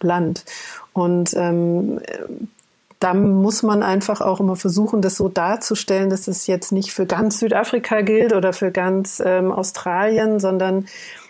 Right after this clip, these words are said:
das ist halt wirklich, wirklich die subjektive Geschichte eines Protagonisten, die wir da immer zeigen. Und das macht's auf der einen Seite total spannend, finde ich.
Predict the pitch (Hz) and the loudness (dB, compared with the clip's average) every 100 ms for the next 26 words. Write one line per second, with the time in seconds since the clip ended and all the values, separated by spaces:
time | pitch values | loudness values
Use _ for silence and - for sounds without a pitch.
0 | - 175 - 214 180 185 196 226 190 214 | -4 -2 0 0 2 2 0 0 0 -2
1 | - 196 190 190 196 208 - 190 190 - | -2 0 2 2 2 -2 0 0 0 0
2 | 208 - 185 175 175 190 - 175 185 175 | -2 -2 -4 0 0 -2 -4 -2 0 0
3 | 180 190 - 180 175 175 170 170 165 165 | 0 0 0 0 2 0 -2 0 2 2
4 | - 160 160 - 160 156 165 165 170 175 | 0 0 -2 -2 0 0 -2 -6 -4 -6
5 | - 175 - - - - 175 175 185 - | -2 -2 0 -4 -2 0 2 0 -2 -10
6 | - 170 165 - 170 185 320 - 247 247 | -4 -2 -2 -2 0 2 0 0 0 2
7 | 277 - | 0 -6